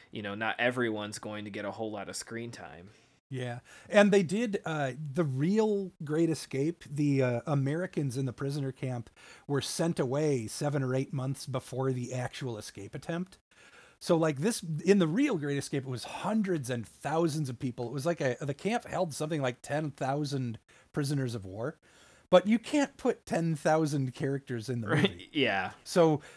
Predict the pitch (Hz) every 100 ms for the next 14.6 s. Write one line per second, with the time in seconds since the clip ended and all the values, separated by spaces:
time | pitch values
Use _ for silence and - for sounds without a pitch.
0 | - 170 160 165 196 202 156 180 175 165
1 | 151 151 117 127 - - 185 - - 175
2 | 190 151 147 127 147 165 147 269 - -
3 | 247 285 156 131 - 180 185 - 190 196
4 | 165 127 147 139 135 - - - - -
5 | 160 170 - 175 165 143 151 110 98 143
6 | 160 127 110 - - 151 - 147 123 -
7 | 135 131 - - 139 117 135 - 135 147
8 | 139 123 120 123 139 139 123 120 - 107
9 | 120 123 113 107 107 - 123 113 165 160
10 | 160 160 165 151 151 151 160 143 - 202
11 | 135 - 123 135 - 143 139 127 127 117
12 | - 107 98 - 120 113 117 113 - -
13 | 120 120 120 147 113 104 104 101 - -
14 | - - - - 131 120